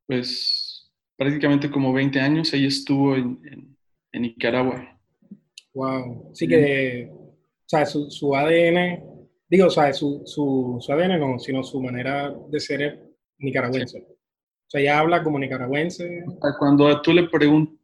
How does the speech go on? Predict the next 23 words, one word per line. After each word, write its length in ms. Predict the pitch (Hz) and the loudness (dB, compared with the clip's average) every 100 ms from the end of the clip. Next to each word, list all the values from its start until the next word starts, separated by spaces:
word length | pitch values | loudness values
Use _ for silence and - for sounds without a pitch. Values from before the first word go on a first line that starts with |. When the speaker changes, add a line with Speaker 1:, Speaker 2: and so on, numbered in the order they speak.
| _ | _
Speaker 1:
cuando 220 | - 139 143 | -2 2 4
alguien 180 | 156 151 | 4 2
le 60 | |
pregunta 440 | 143 139 143 151 - _ - | 2 2 4 0 -2 _ -6
que 120 | 127 | -2
de 60 | |
dónde 320 | 131 139 143 160 | 2 4 4 2
es, 160 | - | 0
ella 180 | 143 135 | 0 2
dice, 240 | 131 127 | 0 -2
"Soy 300 | 127 - 131 127 | -6 -2 -2 0
de 100 | 127 | -2
Nicaragua". 540 | 123 117 120 117 117 - _ | -4 -4 0 0 -2 -8 _
Speaker 2:
Ok. 200 | - 127 110 135 156 - _ _ | -12 -10 -10 -12 -16 -20 _ _
Speaker 1:
Sí. 280 | 127 123 - _ - _ | -8 -6 -10 _ -20 _
Ah, 680 | 135 131 123 123 120 123 - _ _ _ _ - | -6 -4 -4 -4 -4 -8 -14 _ _ _ _ -4
ama 260 | 135 147 | 0 2
muchísimo 600 | 147 139 127 135 - 139 | 4 2 0 -2 0 0
Nicaragua 720 | 131 123 - 110 131 147 170 165 | 2 0 -2 -2 0 0 0 0
y, 80 | 127 - | -2 -6
bueno, 180 | 127 | -6
sí, 340 | 117 - 135 - | -4 -2 -2 -4
ella, 400 | 139 127 127 135 | -4 -2 -2 -4